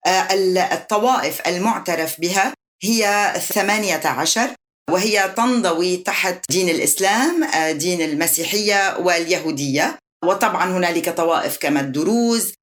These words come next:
آه، الشيعة الاثني عشرية، آه، السنة،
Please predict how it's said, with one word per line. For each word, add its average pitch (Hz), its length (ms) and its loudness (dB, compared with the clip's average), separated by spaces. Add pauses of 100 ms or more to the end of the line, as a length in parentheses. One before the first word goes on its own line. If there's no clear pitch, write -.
(240)
آه، 170 320 2
الشيعة 170 440 2
الاثني 160 420 -2
عشرية، 196 600 0
آه، 151 680 0
السنة، 196 800 0